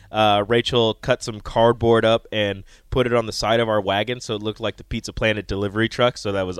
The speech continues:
awesome. We were Pizza Planet delivery drivers, and we walked around, uh,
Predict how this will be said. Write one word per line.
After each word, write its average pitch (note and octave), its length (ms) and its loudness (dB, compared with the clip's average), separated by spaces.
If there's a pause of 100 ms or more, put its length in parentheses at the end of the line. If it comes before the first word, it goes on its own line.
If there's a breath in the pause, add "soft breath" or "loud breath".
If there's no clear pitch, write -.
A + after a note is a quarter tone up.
awesome. G2 440 -4 (360 soft breath)
We B2 180 2
were A2+ 120 4
Pizza C3 240 -2
Planet B2 240 0
delivery B2 300 0
drivers, C#3 360 2
and A#2 80 -4
we G#2+ 80 0
walked A2+ 280 0
around, A#2 320 0
uh, A#2 160 0